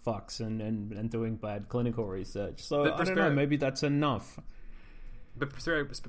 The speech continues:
Speaker 2: Prospero can do the same thing. But, you know, when I first read about registered reports, I'm like, Well, what does it do particularly more for clinical research, what does it do that, um, um, a pre-registered or,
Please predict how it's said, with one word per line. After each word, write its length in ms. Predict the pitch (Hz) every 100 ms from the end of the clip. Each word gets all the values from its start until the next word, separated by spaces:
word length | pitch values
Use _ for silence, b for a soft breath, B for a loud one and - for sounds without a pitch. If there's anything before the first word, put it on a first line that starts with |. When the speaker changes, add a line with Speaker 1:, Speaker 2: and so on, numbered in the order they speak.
| - -
Speaker 2:
Prospero 340 | 139 156 156
can 80 | 139
do 60 | 110
the 60 |
same 220 | 104 107
thing. 220 | 101 98 90
But, 200 | 120 - B B B - -
you 100 | 139
know, 180 | 110 - -
when 140 | 147 214
I 60 |
first 360 | 226 156 117 -
read 200 | 120 113
about 240 | 113 104 107
registered 260 | 104 -
reports, 460 | 98 - 147 104 104
I'm 160 | 113
like, 160 | 113 113
Well, 260 | 139 143 123
what 100 | 135
does 120 | 202
it 180 | 214 -
do 340 | 127 113 101 104 - - -
particularly 340 | 135 139 107
more 80 | 107
for 80 | -
clinical 300 | 113 101 107
research, 340 | 95 90 85 101
what 100 | 139
does 100 | 196
it 140 | 190 -
do 280 | 113 135 180 - - -
that, 380 | 107 104 - 110
um, 500 | 98 95 92 92 90 - - - -
um, 540 | 101 92 92 90 92 87
a 140 | 95
pre-registered 680 | - 110 95 95 - 98 90
or, 280 | 92 90